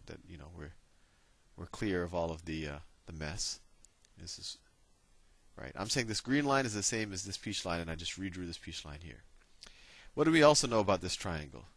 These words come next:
Well, if this angle up here was forty-five, what's this angle here? That's also gonna be forty-five, right? 'Cause this is,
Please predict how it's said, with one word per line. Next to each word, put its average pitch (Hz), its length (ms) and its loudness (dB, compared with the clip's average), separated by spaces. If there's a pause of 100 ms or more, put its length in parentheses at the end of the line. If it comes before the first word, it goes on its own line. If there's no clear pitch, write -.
(680)
Well, 107 80 -8
if 104 80 -8
this 156 180 4
angle 143 280 4
up 113 120 4
here 139 160 2
was 104 160 0
forty-five, 95 680 0
what's 104 180 -6
this - 160 -4
angle 85 240 -8
here? 85 300 -8 (1200)
That's 98 140 -6
also 135 240 4
gonna 90 140 -6
be 78 120 -8
forty-five, 71 560 -12 (100)
right? 82 260 -14
'Cause 87 140 -12
this 87 160 -10
is, 76 240 -12